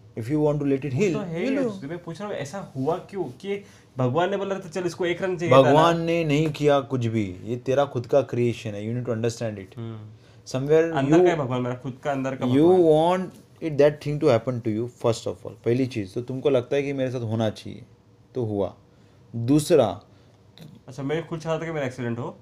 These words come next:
Speaker 1: यस।
Speaker 2: My God।
Speaker 1: That is the creation।
Speaker 2: ओके।
Speaker 1: You are the creator of your own destiny। There is nobody else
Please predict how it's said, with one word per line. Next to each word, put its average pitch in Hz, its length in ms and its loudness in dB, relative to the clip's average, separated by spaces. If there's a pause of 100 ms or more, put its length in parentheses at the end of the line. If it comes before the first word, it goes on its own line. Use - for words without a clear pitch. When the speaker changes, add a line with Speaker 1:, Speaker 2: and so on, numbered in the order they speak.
(120)
Speaker 1:
यस। 98 640 -8
Speaker 2:
My 104 80 -12
God। 104 440 -12
Speaker 1:
That 147 180 0
is 180 60 0
the - 120 -2
creation। 107 320 -4 (600)
Speaker 2:
ओके। 127 140 -6
Speaker 1:
You 180 80 0
are 208 380 2
the 160 180 0
creator 143 240 0
of 143 180 -2
your 135 120 -2
own 113 160 -2
destiny। - 380 -14 (400)
There 135 220 -2
is 127 40 -6
nobody 131 440 -2
else 120 280 -8